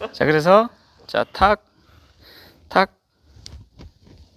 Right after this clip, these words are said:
우리 그 원리를 그대로 썼고 들어가면서 요걸 쑥 잡고 들어가면은 아예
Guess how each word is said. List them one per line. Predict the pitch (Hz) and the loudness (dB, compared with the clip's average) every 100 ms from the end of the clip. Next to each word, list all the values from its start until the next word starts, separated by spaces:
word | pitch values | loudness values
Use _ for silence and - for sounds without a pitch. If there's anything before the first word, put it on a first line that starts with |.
| - | -4
우리 | 135 135 - | -2 -4 -2
그 | 143 | 0
원리를 | 147 190 143 | 2 2 0
그대로 | 131 160 | -2 -4
썼고 | 139 156 135 120 196 - - - - - - | -6 -4 2 2 2 -6 -20 -20 -20 -20 -6
들어가면서 | 139 160 196 202 175 165 208 208 208 | -2 2 2 2 -2 0 0 -2 -6
요걸 | 131 151 180 | -6 -2 -4
쑥 | - - - | -6 -10 -2
잡고 | 160 - 135 | -2 -2 -4
들어가면은 | 120 120 117 110 110 - - | 0 0 0 -4 -6 -10 -8
아예 | - 302 254 151 110 | -2 4 6 4 2